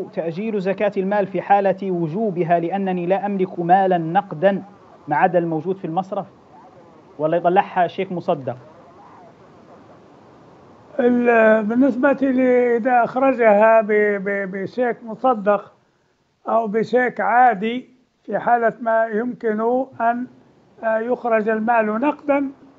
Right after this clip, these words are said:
Speaker 2: هذا لا شيء فيه، تمام. وإذا كان، يعني، تأخيرها لشيء آخر، عندنا يمكن تأخير دفع الزكاة في حالتين. الحالة الأولى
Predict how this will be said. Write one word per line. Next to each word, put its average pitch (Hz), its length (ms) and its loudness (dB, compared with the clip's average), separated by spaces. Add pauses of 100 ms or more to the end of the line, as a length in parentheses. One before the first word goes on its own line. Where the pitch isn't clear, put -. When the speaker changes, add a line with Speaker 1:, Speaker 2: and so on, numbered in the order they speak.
(220)
Speaker 2:
هذا 233 340 0
لا 269 180 -4
شيء 262 380 -4
فيه، 247 500 2 (160)
تمام. 226 420 0 (720)
وإذا 240 760 2
كان، 269 480 -2 (420)
يعني، 226 400 0
تأخيرها 226 840 0
لشيء 233 420 -4
آخر، 240 440 0 (400)
عندنا 277 760 -2 (460)
يمكن 262 680 -2
تأخير 254 600 -2
دفع 247 340 -4
الزكاة 262 920 -4 (440)
في 247 380 0
حالتين. 226 840 0 (460)
الحالة 285 480 2
الأولى 240 640 4